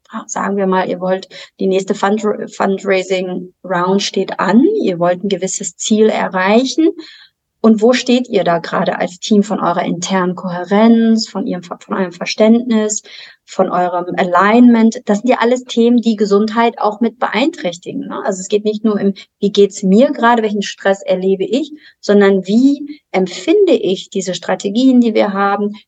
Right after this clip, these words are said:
den Workload, den wir haben, die Prioritäten, die wir gesetzt haben, wie wirkt sich das auf mich aus und auf unser Miteinander? Und da versuchen wir sozusagen auf allen drei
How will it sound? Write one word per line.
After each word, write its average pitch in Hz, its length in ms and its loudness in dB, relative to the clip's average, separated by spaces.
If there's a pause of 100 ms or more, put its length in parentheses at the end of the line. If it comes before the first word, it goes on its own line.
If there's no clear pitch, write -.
den 190 160 0
Workload, 214 640 0
den 202 160 -2
wir 196 200 -2
haben, 196 240 -2
die 202 100 -4
Prioritäten, 208 720 -2
die 190 80 -4
wir 185 100 -6
gesetzt 180 460 -6
haben, 196 340 -2 (260)
wie 202 200 -2
wirkt 226 240 4
sich 220 160 -4
das - 360 -4 (260)
auf 175 180 -4
mich 180 560 -2
aus 311 320 0
und 208 200 -6
auf 190 140 -6
unser 185 400 -2 (640)
Miteinander? 175 800 -4 (320)
Und 208 140 2
da 240 80 4
versuchen 262 560 2
wir 240 100 4
sozusagen 226 800 0 (280)
auf 208 200 -2
allen 285 280 2
drei 214 280 0